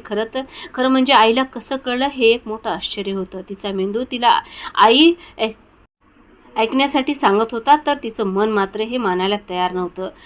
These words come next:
आईसाठी तिचा जीव तुटत होता आणि तिचे हालसुद्धा पाहवत नव्हते.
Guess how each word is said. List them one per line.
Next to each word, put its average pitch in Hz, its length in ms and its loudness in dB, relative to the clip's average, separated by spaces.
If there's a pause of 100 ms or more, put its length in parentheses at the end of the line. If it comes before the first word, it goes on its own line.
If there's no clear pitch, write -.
(220)
आईसाठी 220 520 2
तिचा 233 220 -8
जीव 226 240 -2
तुटत 240 440 -8
होता 285 420 0
आणि 226 300 -4
तिचे 220 260 -8
हालसुद्धा 214 600 -2
पाहवत 185 440 -8
नव्हते. 175 360 -6